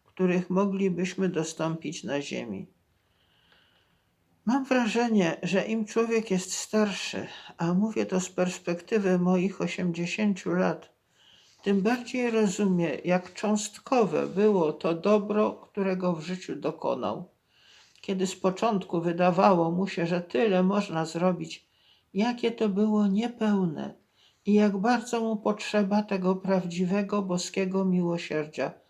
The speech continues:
do którego nasze ani się nie umywało.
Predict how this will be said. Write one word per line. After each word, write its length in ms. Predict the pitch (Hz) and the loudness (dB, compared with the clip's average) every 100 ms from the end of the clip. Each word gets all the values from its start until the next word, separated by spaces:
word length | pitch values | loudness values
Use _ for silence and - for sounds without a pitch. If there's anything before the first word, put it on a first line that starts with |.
| _ _ _ - | _ _ _ -14
do 140 | 170 | -10
którego 480 | 170 - 185 185 180 | -8 -4 -2 0 0
nasze 520 | 180 185 185 - 175 | 2 2 2 -2 -4
ani 300 | - 175 185 | 0 0 0
się 200 | 180 - | -2 -2
nie 200 | 170 180 | 0 0
umywało. 840 | 180 160 156 147 143 131 131 147 | 0 -4 -6 -8 -6 -8 -8 -12